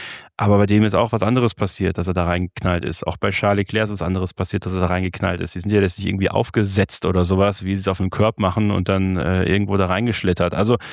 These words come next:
es sieht halt einfach für so einen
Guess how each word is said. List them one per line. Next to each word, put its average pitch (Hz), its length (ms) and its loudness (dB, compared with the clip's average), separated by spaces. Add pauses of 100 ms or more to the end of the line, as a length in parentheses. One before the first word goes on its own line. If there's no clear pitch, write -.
(840)
es 127 180 0
sieht 156 320 0
halt 135 240 -2
einfach 131 340 0
für 117 220 0
so 113 160 4
einen 110 540 6